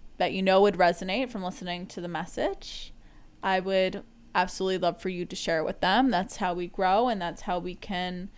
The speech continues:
really impact the world. I truly feel that with every fiber of my being, and I am just so grateful that you came along this journey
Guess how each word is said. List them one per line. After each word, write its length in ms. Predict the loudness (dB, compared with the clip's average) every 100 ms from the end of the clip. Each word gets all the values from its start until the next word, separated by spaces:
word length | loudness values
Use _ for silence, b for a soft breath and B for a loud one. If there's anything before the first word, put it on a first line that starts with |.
| B B B
really 640 | 2 4 4 2 0 -4 -12 -20 -20 -20 -20 -20 -20 -4
impact 400 | 0 4 4 2
the 60 | 0
world. 440 | 2 0 -2 -12 -16 -16 -18 -18 -20 -8 -4
I 60 |
truly 540 | -4 0 2 2 0 -6 -14 -16 -14 -16 -18 -20
feel 300 | -8 2 4 6
that 300 | 4 4 -2
with 160 | -2
every 220 | -2 -2
fiber 320 | -4 -4 -2 -4
of 120 | -4
my 140 | -6
being, 480 | -6 -6 -4 -6 -4
and 160 | -4 0
I 200 | 0 0
am 260 | 0 -2
just 220 | -4 -4
so 200 | 0 2
grateful 400 | 2 0 -2 -2
that 160 | -2 -4
you 80 | -8
came 500 | -4 -2 -2 -2 -4 -12 -6
along 300 | 0 2 2
this 140 | 0 0
journey 460 | 0 2 0 -4